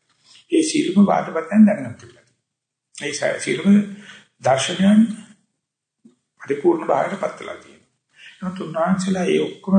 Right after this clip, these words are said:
පිළිලා තමයි පිළිගුණ පස්සේ සර්වඥාන්සේ හම්බ වෙන්නේ. එම සර්වඥාන්සේ ඔක්කොටම පණකෝ. ඔක්කොටම පන්න රැත් තියලා දෙනවා. දුන්නට පස්සේ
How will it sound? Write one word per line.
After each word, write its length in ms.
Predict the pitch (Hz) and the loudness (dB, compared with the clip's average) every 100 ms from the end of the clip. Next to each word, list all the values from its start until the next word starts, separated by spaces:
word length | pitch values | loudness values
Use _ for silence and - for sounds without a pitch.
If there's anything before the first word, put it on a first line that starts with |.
| 190 | 2
පිළිලා 460 | 165 160 - - - _ _ | -2 -4 -8 -12 -16 _ _
තමයි 340 | - 117 135 | -14 -8 -6
පිළිගුණ 320 | 127 131 143 - | -2 -2 -4 -4
පස්සේ 280 | 120 165 | -4 -6
සර්වඥාන්සේ 640 | 160 - 120 - 127 131 117 | -12 -10 -10 -10 -16 -14 -10
හම්බ 180 | 120 143 | -10 -6
වෙන්නේ. 400 | 190 - - - _ - - | -4 -4 -10 -20 _ -20 -4
එම 160 | - 208 | 6 6
සර්වඥාන්සේ 760 | 202 160 160 160 175 185 202 | 6 -2 -2 -2 -8 -6 -2
ඔක්කොටම 800 | 202 214 - 202 208 208 190 190 | -2 -4 -2 2 4 4 0 -4
පණකෝ. 400 | 202 - 113 - - _ _ _ _ _ _ _ _ _ _ _ _ _ _ _ _ _ _ _ - | -4 -4 -6 -14 -18 _ _ _ _ _ _ _ _ _ _ _ _ _ _ _ _ _ _ _ -10
ඔක්කොටම 560 | 220 - - 208 233 214 | -10 -4 4 6 6 6
පන්න 320 | - 147 170 | 4 -4 -2
රැත් 180 | 170 - | -4 -4
තියලා 240 | 170 - | -6 -6
දෙනවා. 320 | 104 87 - 127 - _ _ _ _ | -8 -12 -14 -14 -18 _ _ _ _
දුන්නට 280 | - - 269 | 0 2 2
පස්සේ 440 | - 113 - - | -2 -4 -8 -8